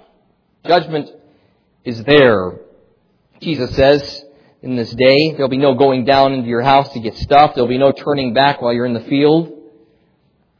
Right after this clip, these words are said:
His return will catch many off guard. There's no time when an enemy army is invading and coming upon you. You must flee or you will perish.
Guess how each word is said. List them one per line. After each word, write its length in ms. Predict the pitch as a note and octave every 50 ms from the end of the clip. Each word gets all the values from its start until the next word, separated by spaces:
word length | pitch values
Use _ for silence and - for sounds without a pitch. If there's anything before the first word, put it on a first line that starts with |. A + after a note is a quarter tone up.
| _ _ _ _ _ _
His 100 | _ -
return 480 | C3 - - - F3 E3+ E3+ D#3 C#3+ C3+
will 80 | F#3
catch 240 | - - C3+ B2+ -
many 420 | C3+ D3 D3 C3+ B2+ A#2+ A#2 - - _ _ _ _ _ _ _ _ _ _ _ -
off 220 | B2 A#2+ - -
guard. 520 | - C#3+ C#3 B2 A2+ G2 F#2+ F2+ F2+ F#2 - _ _ _ _ _ _ _ _ _ _ _ _ _ _ _ _ _ _ _ _ _ _ _ _ _ _ _ _ _ _ _ _ -
There's 160 | B2+ A#2+ A#2+
no 140 | C#3+ D3+ D3+
time 420 | - - - E3 D3+ C#3 B2 A#2+
when 100 | A#2 A#2
an 80 | A#2+ A#2+
enemy 300 | B2+ C3 B2+ A#2+ A#2+ B2
army 300 | B2 C3+ C3+ B2+ A#2+ A2+
is 60 | A2+
invading 460 | A#2 G#2+ A2 C#3 D3 C3+ B2 B2 A#2+
and 80 | A#2+ A#2
coming 220 | C3+ C3 B2+ A#2+
upon 320 | A#2+ - D3 D3+ C#3 A#2 G#2
you. 140 | G#2+ A2
You 200 | A2+ A2+ A#2+ A#2+
must 240 | A#2 A#2+ C3+ C3 -
flee 300 | - B2+ B2 A#2 A#2+ A#2+
or 140 | A#2+ A#2 A2+
you 120 | A2 G#2+
will 120 | G#2 G#2 A2
perish. 680 | - D#3 D#3 D#3 C3+ A2+ G2+ G2+ - - - - -